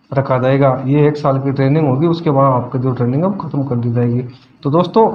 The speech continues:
आज की video में इतना ही। वीडियो अच्छा लगे तो लाइक, share करना, कोई क्वेरी हो तो कमेंट करके बताना। धन्यवाद दोस्तों।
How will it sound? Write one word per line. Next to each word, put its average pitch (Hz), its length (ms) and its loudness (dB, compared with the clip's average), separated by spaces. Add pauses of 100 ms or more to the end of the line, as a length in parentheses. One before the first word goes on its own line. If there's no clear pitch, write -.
आज 139 160 2
की 151 80 0
video 139 280 2
में 151 120 2
इतना 147 160 -2
ही। 180 80 2
वीडियो 135 260 2
अच्छा 143 200 -2
लगे 143 220 0
तो 151 80 0
लाइक, 131 260 0
share 156 180 2
करना, 160 260 0
कोई 156 160 0
क्वेरी 139 260 0
हो 147 80 2
तो 143 100 0
कमेंट 139 380 2
करके 135 220 0
बताना। 131 300 0 (460)
धन्यवाद 143 340 4
दोस्तों। 127 320 -4